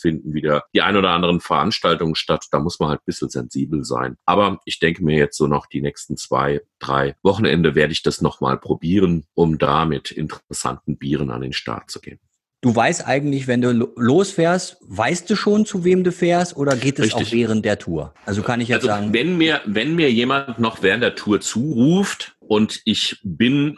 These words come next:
Speaker 1: sozusagen auf dieser von mir auch in allen möglichen Kanälen kommunizierten Strecke noch nicht an ihm vorbeigerauscht, dann werde ich auch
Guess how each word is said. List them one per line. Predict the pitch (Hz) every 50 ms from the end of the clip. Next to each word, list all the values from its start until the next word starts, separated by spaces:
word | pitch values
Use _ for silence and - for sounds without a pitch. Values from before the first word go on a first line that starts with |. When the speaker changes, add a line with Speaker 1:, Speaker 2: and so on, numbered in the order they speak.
| - _ _
Speaker 1:
sozusagen | - 95 107 107 - - 101 92 95 82 85 98 113 120 113
auf | - - 90 92 87 -
dieser | - 98 98 92 98 92 85 82 - - _ _ _
von | - 101 90 92
mir | 92 98 117 131 131 107
auch | 92 98 98 95 - - - -
in | - 101 104 90 -
allen | - 87 98 110 107 101
möglichen | 98 101 - - - 98
Kanälen | - - 95 85 85 87 101 123 123 117
kommunizierten | 107 - 98 95 92 90 - - - 107 107 - - 95 90 87 - -
Strecke | - - - - 95 98 - - 139 120 110 - - _ _
noch | - 101 104 107 107 - -
nicht | 104 113 - - -
an | 87 92 -
ihm | - 101 98 -
vorbeigerauscht, | - 85 - - 80 82 104 135 - - 98 104 101 107 110 117 120 - - - _ _ _
dann | 101 92 92 104 110 107 107 -
werde | 87 95 95 98 110
ich | - -
auch | - 87 82 -